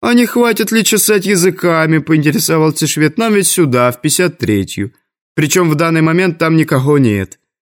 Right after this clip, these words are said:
Пойдём осмотримся». В тот же миг всех троих что-то коснулось через сумрак, через глубинные его слои. «Входите, осматриваясь». «Хм»,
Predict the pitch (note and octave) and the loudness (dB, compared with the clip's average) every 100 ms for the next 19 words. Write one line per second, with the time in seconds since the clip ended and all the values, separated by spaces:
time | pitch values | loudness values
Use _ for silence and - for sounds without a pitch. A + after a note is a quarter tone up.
0 | _ _ G#3 A3+ A#3 A3 - A3 F#3+ B2 | _ _ -2 0 2 0 0 0 0 -2
1 | G#2+ - F#2+ _ _ _ _ _ _ _ | -2 -8 -10 _ _ _ _ _ _ _
2 | _ _ _ _ _ _ _ C#3 C3 A#2+ | _ _ _ _ _ _ _ -2 0 2
3 | C3+ F#3 - - _ _ _ _ _ _ | 2 0 -4 -20 _ _ _ _ _ _
4 | _ _ - - C#3+ - C#3 D3+ - - | _ _ -10 -2 -2 -2 -2 0 -2 -6
5 | C3+ - - A#2+ - A3 F3 F#2+ - _ | -4 -4 -4 -2 -2 0 0 -2 -6 _
6 | _ - C#3 D3+ - - B2+ G2 D#2+ - | _ -2 0 2 0 0 0 0 -4 -6
7 | - A#2 G#2 _ _ - B2 D3 B2+ C#3+ | -2 -2 -2 _ _ -4 0 2 2 2
8 | A2+ G#2 G2+ A2 A2+ - A#2+ G2 F2+ - | 2 2 0 0 -2 0 0 0 -4 -8
9 | - A#2+ B2 F#3 F#3 F3 - D3+ - - | -4 -2 -2 -4 -4 -6 -6 -8 -6 -2
10 | C3+ G2 E2 F#2 D#2 F#2 - - _ _ | -2 -2 -6 -6 -4 -4 -4 -12 _ _
11 | _ - D#3 G2+ | _ -2 -2 -2